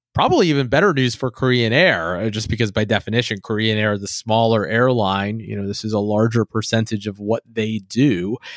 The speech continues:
And, uh, so you have to imagine, and, you know, I meant to check this before, but, uh, you know, i-, i-, if you look at their, uh, their share performance last week, let's, uh, you always have to be careful about doing this stuff live 'cause you could be pro-,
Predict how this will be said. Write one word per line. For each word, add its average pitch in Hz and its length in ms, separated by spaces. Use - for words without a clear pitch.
And, 110 560
uh, 110 360
so 117 280
you 117 100
have 131 220
to 123 120
imagine, 117 520
and, 104 100
you 117 80
know, 127 80
I 123 60
meant 131 160
to - 80
check - 220
this - 160
before, - 420
but, - 240
uh, 95 340
you 92 120
know, 92 240
i-, 107 40
i-, - 20
if 98 440
you 107 120
look 98 180
at 101 120
their, 98 340
uh, 95 320
their 107 100
share 113 420
performance 110 640
last 117 300
week, 170 260
let's, - 280
uh, 101 140
you 101 120
always 107 180
have 104 120
to - 80
be 101 100
careful 113 300
about 101 160
doing 104 180
this 101 100
stuff - 240
live 98 240
'cause 104 140
you 101 80
could 101 160
be 98 140
pro-, - 180